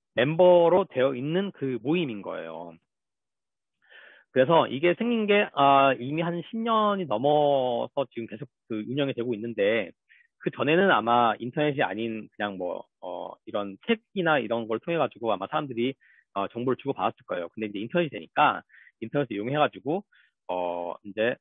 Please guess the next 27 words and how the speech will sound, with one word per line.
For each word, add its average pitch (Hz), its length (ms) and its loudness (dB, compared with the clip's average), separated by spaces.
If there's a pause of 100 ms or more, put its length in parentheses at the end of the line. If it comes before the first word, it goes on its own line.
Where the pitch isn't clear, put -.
(220)
사람들끼리 131 720 -2
서로 165 180 2
정보를, 117 500 -2 (200)
어, 101 180 -4
공-, 113 260 -14
공유할 127 340 -4
수 - 80 -10
있다. - 260 -10 (1300)
아, 107 580 -4
살펴볼 175 280 0
건데, 123 460 2 (800)
아, 110 300 4 (100)
직접 196 360 2 (160)
그 - 120 0
일대일로 202 460 6
연락한 123 440 0 (360)
체계입니다. 117 420 -2
그래서 110 440 -2 (240)
이 110 320 0
파스포르타 202 440 -2
세르보 170 260 0
제가, 127 480 2
아, 107 680 0 (120)
이 113 560 -6 (140)
강좌를 143 440 2
하기 185 140 0
전에 107 540 -2